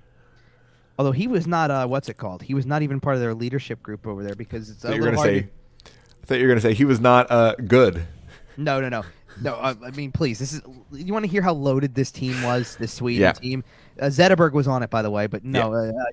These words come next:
Speaker 1: your team captain, uh, was playing for Toronto at the time.
Speaker 2: Matt Sundin?
Speaker 1: Yes.
Speaker 2: Okay.
Speaker 1: Uh, there is also right above his name on the list. This is just in alphabetical order, so I'm, like, going from,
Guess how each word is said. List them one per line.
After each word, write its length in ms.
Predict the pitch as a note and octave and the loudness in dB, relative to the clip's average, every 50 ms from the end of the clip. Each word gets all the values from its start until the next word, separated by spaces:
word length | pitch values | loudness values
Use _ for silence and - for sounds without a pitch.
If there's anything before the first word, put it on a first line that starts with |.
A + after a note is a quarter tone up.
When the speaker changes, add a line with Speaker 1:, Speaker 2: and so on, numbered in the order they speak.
| - | -10
Speaker 1:
your 80 | - - - | -16 -20 -10
team 160 | F#3 F#3+ F#3 | -6 -6 -6
captain, 640 | - - D#3 D#3+ D#3+ D#3+ - - C3+ B2 A#2 A#2 A2+ _ _ _ _ _ _ _ - - | -4 -2 0 0 0 0 -2 -4 -6 -6 -6 -8 -10 _ _ _ _ _ _ _ -6 -2
uh, 220 | A#2+ B2 A#2+ A#2+ | 0 0 0 0
was 160 | A2+ A#2+ - - | -2 -4 -6 -8
playing 360 | - - D3 C3+ C3 B2+ B2 | -6 -2 -2 -2 0 -2 -4
for 120 | - C3 | -6 -8
Toronto 580 | - - A#2+ C3 A#2+ A#2+ A#2 A#2 A#2 A2 G#2 G2+ | -8 -6 -4 -2 0 0 2 0 0 -2 -2 -4
at 100 | G2 - | -6 -8
the 60 | F2+ | -12
time. 380 | - - F#2+ F#2 F2 E2+ - _ _ _ _ _ _ _ _ _ _ _ _ _ _ _ _ _ _ _ _ - | -12 -10 -12 -12 -12 -16 -18 _ _ _ _ _ _ _ _ _ _ _ _ _ _ _ _ _ _ _ _ -6
Speaker 2:
Matt 200 | - G2 F#2 - | -4 -2 -2 -2
Sundin? 360 | - - E2+ E2+ E2+ F2 F#2+ G2 - _ _ _ _ | -2 -4 -4 -2 -2 -4 -4 -6 -8 _ _ _ _
Speaker 1:
Yes. 480 | A2 G#2 F#2+ E2 - - - - - _ _ - - | -12 -12 -12 -10 -12 -12 -14 -14 -16 _ _ -8 -8
Speaker 2:
Okay. 220 | G2 - - - G2 _ _ - | -6 -4 -4 -6 -6 _ _ 0
Speaker 1:
Uh, 260 | B2 B2 A#2+ A#2+ A#2 | 0 2 2 2 2
there 180 | B2+ B2+ B2+ | 0 0 0
is 140 | B2+ A#2 B2+ | 0 0 2
also 600 | C#3+ D3 C#3+ - - D3 C3+ C3 C3 C3+ C3 G2 | 2 2 2 2 2 2 2 2 2 0 -2 -2
right 200 | A#2+ C3+ C3+ C#3 | -2 0 0 0
above 360 | C3 B2+ - C#3+ C#3+ C#3+ C3+ | 0 0 2 2 2 2 2
his 280 | G#2+ A2+ C#3+ D3 C#3+ B2+ | 0 0 0 0 0 0
name 280 | D3 D3 C#3 C#3 C#3 C3+ | -2 -2 -2 -2 -2 -2
on 80 | C3 | -2
the 60 | C3 | -2
list. 160 | C3 C3 C3 C3+ | -2 -4 -4 -4
This 80 | E3+ | -4
is 80 | E3 D#3+ | -6 -6
just 140 | D#3 - C3 | -8 -8 -4
in 60 | C#3 | -4
alphabetical 460 | B2+ B2+ A2 A2 B2 A2+ G#2+ - G#2+ | -4 -4 -2 -4 -6 -6 -4 -6 -10
order, 200 | G#2 G2+ F#2+ F#2 | -10 -10 -10 -12
so 140 | - - G#2 | -12 -10 -10
I'm, 100 | G2+ G#2+ | -10 -10
like, 220 | A2 G#2+ G#2+ G2+ - | -10 -10 -10 -10 -8
going 200 | A#2 A2+ A2 G#2 G#2+ - - - - | -8 -8 -8 -10 -12 -16 -16 -8 -6
from, 440 | - C3 B2+ A#2 A2 - B2 C3 A#2+ | -6 -4 -4 -6 -10 -12 -14 -14 -8